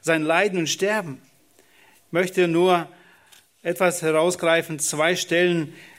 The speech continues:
die uns so deutlich aufzeigen, wie Jesus es im Vorfeld ihnen gesagt hat und wo die Jünger es nachher einfach feststellen und erkennen, ja, das stimmt. Johannes zwei, Verse achtzehn bis zweiundzwanzig, da heißt es, da antworteten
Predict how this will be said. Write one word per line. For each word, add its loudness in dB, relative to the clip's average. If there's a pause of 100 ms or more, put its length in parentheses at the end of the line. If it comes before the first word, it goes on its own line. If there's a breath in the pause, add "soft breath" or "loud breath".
(140)
die 0
uns -2 (340 loud breath)
so -6
deutlich 0
aufzeigen, 0
wie 0
Jesus -2
es -4 (420 soft breath)
im -2
Vorfeld 0
ihnen -2
gesagt 0
hat -2
und -2
wo 2 (380 loud breath)
die -4
Jünger 0
es -2
nachher 0 (340 loud breath)
einfach -2
feststellen 0
und 2
erkennen, 0
ja, -2
das -2
stimmt. -4 (800)
Johannes 0
zwei, 2
Verse -2
achtzehn -4
bis -2
zweiundzwanzig, 0
da -2
heißt -2
es, -6 (600 loud breath)
da 0
antworteten 0